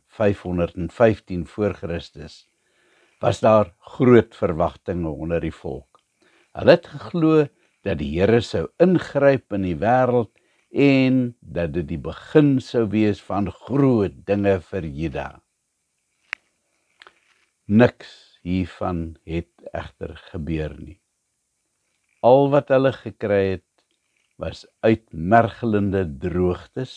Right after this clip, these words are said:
wat hulle die een misoes na die ander besorg het. En waar daar wel nog so ietsie van 'n oes was, het die peste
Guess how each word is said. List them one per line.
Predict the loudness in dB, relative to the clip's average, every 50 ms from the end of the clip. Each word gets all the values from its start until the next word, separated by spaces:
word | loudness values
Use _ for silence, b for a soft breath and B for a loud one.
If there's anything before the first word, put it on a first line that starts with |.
| -14
wat | -12 -12 -12 -10 -8
hulle | -8 -6 -6 -6
die | -6 -8 -10 _
een | -2 0 0 2 2 0 -2 -4 -6 -6 -4 -2 0
misoes | 0 0 -2 -2 -6 -6 -6 -6 -6 -8 -8
na | -6 -4 -4 -4 -4
die | -4 -6 -8
ander | -8 -6 -4 -2 -2 -2 -4
besorg | -6 -10 -10 -10 -10 -8 -8 -6 -8 -8 -12
het. | -18 -20 -20 -20 b b b b b b b b b b b b b b
En | -4 0 2 2 4 4 2 2 4
waar | 4 4 4 4
daar | 4 2 0 0 -2 -4
wel | -4 0 0 2 2 2 2 2
nog | 2 0 -2 -2 -4 -8
so | -10 -6 -4 -2
ietsie | -2 -2 -2 -4 -6 -6 -6 _ _ -12 -12 -10
van | -6 -6 -4 -4
'n | -4 -4
oes | -4 -4 -4 -4 -6 -8
was, | -6 0 4 4 4 4 2 0 -6 -12 -20 -20 _ _ _ _ _ _ _ _ _ _ _ _ -14
het | -12 -8 -8
die | -8 -10
peste | -10 _ 0 0 0 0 -2 -8 -10 -6 -6 -4 -4